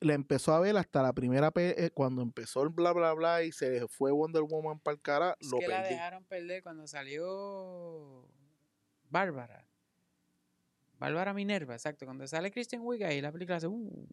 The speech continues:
Speaker 2: y no,
Speaker 1: Ahí.
Speaker 2: no le va, no le va.
Speaker 1: Entonces, que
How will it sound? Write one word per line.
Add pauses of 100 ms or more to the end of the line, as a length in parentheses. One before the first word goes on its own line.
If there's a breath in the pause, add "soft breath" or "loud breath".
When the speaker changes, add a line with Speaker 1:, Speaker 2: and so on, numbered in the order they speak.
(840)
Speaker 2:
y
no,
Speaker 1:
Ahí.
Speaker 2:
no
le
va,
no
le
va. (220 soft breath)
Speaker 1:
Entonces,
que